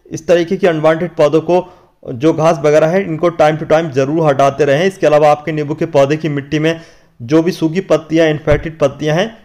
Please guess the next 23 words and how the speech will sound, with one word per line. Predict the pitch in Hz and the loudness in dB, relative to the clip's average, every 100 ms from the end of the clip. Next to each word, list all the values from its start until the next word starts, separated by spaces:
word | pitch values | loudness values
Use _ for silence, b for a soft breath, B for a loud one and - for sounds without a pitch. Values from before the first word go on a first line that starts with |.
| _ 143 | _ -6
इनको | 147 170 165 | -2 0 2
भी | 190 | 2
आप | 170 160 165 | 2 2 2
हटाते | 147 143 139 139 | 0 2 2 2
रहें। | 139 143 117 - b b 147 | 0 0 -4 -8 b b -6
तो | |
हमने | 180 202 202 | -4 -2 0
यहाँ | 180 175 175 | 0 0 0
पर | 180 | -2
अच्छे | 175 190 | 0 0
तरीके | 170 165 190 | 2 2 -2
से | 190 | -2
नींबू | 170 160 160 | -2 -2 -2
के | 180 | -2
पौधे | 151 143 156 | 0 2 0
की | 160 170 | -2 -4
मिट्टी | 147 147 156 | -4 -6 -6
से | 160 | -6
सारी | 156 151 156 156 B B _ | 0 2 2 -2 B B _
घास | 110 143 170 | -6 -2 -2
वगैरह, | 151 143 151 165 | 0 2 4 4
अनवांटेड | 165 147 139 151 156 156 | 0 -6 2 2 2 -4
पौधे | 143 135 156 | -2 0 0